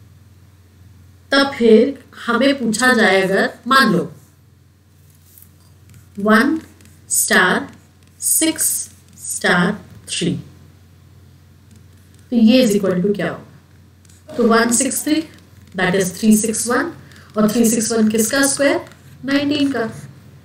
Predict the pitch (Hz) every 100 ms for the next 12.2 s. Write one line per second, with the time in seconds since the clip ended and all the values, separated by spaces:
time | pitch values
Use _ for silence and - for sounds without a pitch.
0 | - - 208 185 175 254 285 - 208 196
1 | - 185 170 170 247 302 - - 269 262
2 | - - - _ - _ _ _ - -
3 | _ _ _ _ - 240 339 302 - -
4 | - - - - _ - 220 226 233 175
5 | 170 196 196 196 262 - 202 190 202 196
6 | 175 165 - 185 269 277 185 - - -
7 | - - _ - _ _ - - _ -
8 | - - - 185 180 311 359 - - -
9 | - - 196 190 185 202 180 175 175 196
10 | - 330 285 175 180 196 175 175 214 277
11 | 190 180 202 175 170 294 302 220 170 135
12 | -